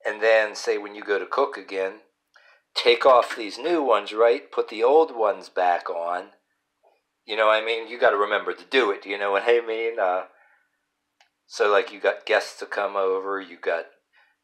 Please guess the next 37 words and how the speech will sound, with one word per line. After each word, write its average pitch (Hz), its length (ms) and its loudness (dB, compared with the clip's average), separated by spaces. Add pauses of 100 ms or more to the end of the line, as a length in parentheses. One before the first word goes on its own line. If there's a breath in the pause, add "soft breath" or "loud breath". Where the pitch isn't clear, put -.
(120)
landlords 98 720 -4
to, 95 180 -14 (200)
or 85 260 -12 (220)
guests 98 260 -6
to 104 100 -16
come 98 240 -10
over. 101 360 -10 (600 loud breath)
This 226 200 0
is 240 100 -12
the 147 80 -6
kind 151 260 4
of 135 120 -4
shit 147 280 -6
you 131 160 -10
do. 123 160 -2
You 101 200 -10 (100)
spend 117 340 -2
a 110 80 -2
little 110 200 -2
bit 117 180 2
of 101 220 -4 (420 soft breath)
money 110 320 0
out 110 120 2
of 107 60 -12
your 107 120 -8
pocket 113 500 0
there 120 320 2 (680 soft breath)
and 98 120 -6
take 107 260 -8
the 104 160 -6
initiative, 107 600 -6
you 107 120 -14
know 107 120 -10
what 107 140 -6
I 107 100 -8
mean? 110 340 -12
Uh, 85 180 -6